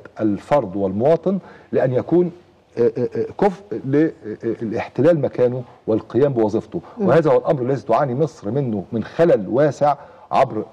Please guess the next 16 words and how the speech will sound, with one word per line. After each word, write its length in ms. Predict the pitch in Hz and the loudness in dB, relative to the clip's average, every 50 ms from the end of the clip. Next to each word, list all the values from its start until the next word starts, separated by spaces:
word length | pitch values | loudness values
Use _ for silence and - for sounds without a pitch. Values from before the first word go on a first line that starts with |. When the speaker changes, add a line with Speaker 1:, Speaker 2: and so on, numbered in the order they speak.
| - - 98 | -12 -10 -10
Speaker 1:
أربعين 380 | 92 95 98 104 120 156 139 | -6 0 0 2 2 2 0
سنة، 320 | - - 135 120 120 117 113 - | 0 0 0 0 0 0 -4 -6
وإحنا 260 | - - - - 98 | -10 -10 -8 -6 -8
في، 240 | - - 98 95 82 | -8 -6 -4 -4 -4
في، 200 | - - - - | -6 -8 -16 -10
طبعًا 180 | - 107 107 101 | -2 -2 -2 -2
في 180 | - - 107 | 0 -4 -4
غياب 300 | 101 92 107 127 165 160 165 | -2 0 2 4 4 2 2
Speaker 2:
مم. 60 | 165 156 | 0 0
Speaker 1:
كامل 320 | 147 143 135 135 139 127 - - - - - | 0 0 0 0 -2 -4 -6 -10 -20 -10 -4
عن 140 | - 107 110 | -2 -2 -2
التطوير 420 | 107 - - 90 - - 156 143 | -2 -6 -8 -8 -2 0 2 2
والتدريب، 460 | 131 110 - 131 120 123 160 165 135 | 2 0 -2 -6 -2 0 0 0 2
وده 220 | 113 117 - 127 127 - - 117 | 2 0 0 0 -2 -8 -8 -6
منعكس 420 | 113 107 120 156 151 - 98 92 | -2 0 0 0 0 -4 -8 -4
علينا 300 | 78 113 123 123 131 | -2 -2 0 0 0